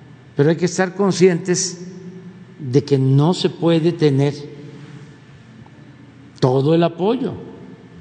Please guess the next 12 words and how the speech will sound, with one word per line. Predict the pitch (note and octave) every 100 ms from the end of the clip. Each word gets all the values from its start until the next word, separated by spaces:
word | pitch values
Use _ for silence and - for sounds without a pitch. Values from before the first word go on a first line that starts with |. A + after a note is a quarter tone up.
| - - - - - -
de | A#2 C3
todo | C3 E3 F#3
el |
pueblo. | C3+ G#3+ F#3 B2
Así | - F3
son | E3 F#3+ G#3
las | E3+
democracias. | F3 E3+ - F3+ A3 - E3+ - - - - - - - - - - - - - -
Nosotros | A#2+ C#3+ E3+ F#3
tenemos | D#3 E3+ F#3+
la | D#3+
ventaja | C#3 C3 - D3 D3+